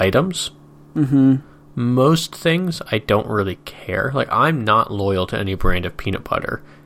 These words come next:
Speaker 1: If I just need peanut butter, I'll just get whatever makes sense at the time.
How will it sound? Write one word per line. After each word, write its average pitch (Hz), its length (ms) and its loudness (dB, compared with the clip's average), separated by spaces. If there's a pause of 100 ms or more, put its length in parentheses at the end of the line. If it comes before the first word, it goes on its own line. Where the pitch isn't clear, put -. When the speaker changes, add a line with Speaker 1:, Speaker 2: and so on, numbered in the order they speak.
(120)
Speaker 1:
If 113 200 0
I 117 120 4
just 151 220 0
need 117 280 -4
peanut 135 280 -4
butter, 123 260 2
I'll 107 120 4
just 113 240 -6
get 101 260 0 (260)
whatever 98 540 0
makes 101 340 -6
sense 98 300 -4
at 143 100 0
the 147 80 -2
time. 160 440 0